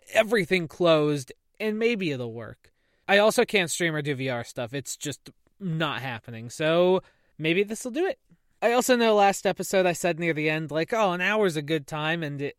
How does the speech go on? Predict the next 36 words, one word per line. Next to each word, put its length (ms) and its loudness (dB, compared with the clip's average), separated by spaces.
ended 320 -6
up 200 -4
being 320 -4
forty 320 -6
minutes. 500 -4
But 80 -12
that's 200 2
because 380 2
my 140 0
recording 640 0
was 300 0
an 240 -8
hour 300 0
twenty, 480 -6
and 160 -6
I 180 0
just 320 -4
actually 420 -2
had 220 -4
forty 320 -2
minutes 340 -6
of 120 -8
garbage 420 -4
to 80 -6
trim 260 -8
off. 280 -16
Just, 200 -4
like, 180 2
flubbed 640 0
readings, 720 0
um, 600 -4
awkward 500 0
pauses 600 2
like 180 -8
that 380 0
one. 420 -4